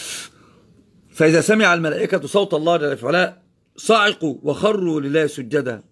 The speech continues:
سبحان رب العالمين. لذلك النبي صلى الله عليه وسلم لما، لما كان جالسا مع أصحابه وقال: "من أعظم الناس إيمانا؟"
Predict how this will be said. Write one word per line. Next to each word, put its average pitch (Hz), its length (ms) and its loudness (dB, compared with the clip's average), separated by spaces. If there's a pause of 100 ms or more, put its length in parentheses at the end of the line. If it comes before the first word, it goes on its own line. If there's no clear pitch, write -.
(320)
سبحان 131 360 -6
رب 120 200 -8
العالمين. 117 280 -6
لذلك 156 260 0
النبي 139 200 -2
صلى 127 100 -10
الله 117 100 -8
عليه 156 100 0
وسلم 139 120 -2
لما، 135 300 -4 (380)
لما 117 180 -2
كان 151 220 0
جالسا 139 320 -2
مع 135 220 0
أصحابه 135 560 -2 (380)
وقال: 147 600 2
"من 139 200 -2
أعظم 135 320 -2
الناس 139 260 -4
إيمانا؟" 160 440 -2